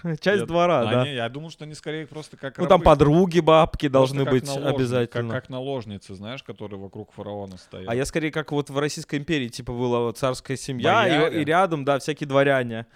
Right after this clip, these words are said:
Speaker 1: Ну, это
Speaker 2: Типа
Speaker 1: тогда
Speaker 2: подруги,
Speaker 1: деды
Speaker 2: бабки, другие деды.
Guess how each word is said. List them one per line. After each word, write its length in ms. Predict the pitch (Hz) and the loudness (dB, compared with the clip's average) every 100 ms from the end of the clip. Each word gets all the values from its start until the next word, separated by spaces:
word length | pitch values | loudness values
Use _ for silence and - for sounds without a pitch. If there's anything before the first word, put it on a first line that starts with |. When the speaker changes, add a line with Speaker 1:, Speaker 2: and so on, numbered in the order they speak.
| - - | -18 -6
Speaker 1:
Ну, 140 | 117 | -6
это 100 | - | -2
Speaker 2:
Типа 140 | 165 143 | -2 0
Speaker 1:
тогда 140 | 139 | 4
Speaker 2:
подруги, 420 | 139 135 143 196 170 | 4 4 2 2 0
Speaker 1:
деды 100 | 165 | 2
Speaker 2:
бабки, 540 | 156 160 151 - 147 | 4 6 4 0 -6
другие 340 | 131 131 123 120 | -6 -4 -4 -4
деды. 680 | 120 117 120 123 170 165 | -4 -4 -4 -4 -6 -8